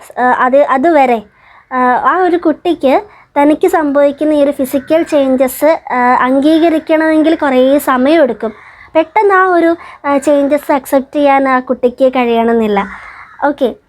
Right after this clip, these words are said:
അപ്പോൾ അതൊരു വലിയ പ്രശ്നമാണ്. അപ്പോൾ നമ്മൾ, ആ, പാരൻസ് ആണ് ഈ വീഡിയോ കാണുന്നതെങ്കിൽ മനസ്സിലാക്കുക, പാരന്റ് എന്ന രീതിയിൽ നമ്മൾ ആദ്യം ചെയ്യേണ്ട കാര്യം ഇങ്ങനെയുള്ള ഫിസിക്കൽ ചേഞ്ചസ് വരും.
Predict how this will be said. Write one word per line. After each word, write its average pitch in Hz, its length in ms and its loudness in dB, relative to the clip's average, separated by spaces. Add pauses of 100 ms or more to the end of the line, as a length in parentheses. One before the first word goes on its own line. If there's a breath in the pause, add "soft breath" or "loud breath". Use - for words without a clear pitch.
(180)
അപ്പോൾ 294 160 -2
അതൊരു 403 300 0
വലിയ 311 320 0
പ്രശ്നമാണ്. 240 800 -2
അപ്പോൾ 262 140 -2
നമ്മൾ, 330 480 2 (340 loud breath)
ആ, 269 40 2
പാരൻസ് 302 580 0
ആണ് 277 380 0
ഈ 277 180 2
വീഡിയോ 269 340 2
കാണുന്നതെങ്കിൽ 262 640 0
മനസ്സിലാക്കുക, 247 760 -2 (340 loud breath)
പാരന്റ് 320 440 2
എന്ന 339 200 2
രീതിയിൽ 269 460 0
നമ്മൾ 262 240 2
ആദ്യം 254 380 0
ചെയ്യേണ്ട 247 360 0
കാര്യം 240 420 0 (380 soft breath)
ഇങ്ങനെയുള്ള 339 440 4
ഫിസിക്കൽ 320 500 -2
ചേഞ്ചസ് 269 560 0
വരും. 254 480 0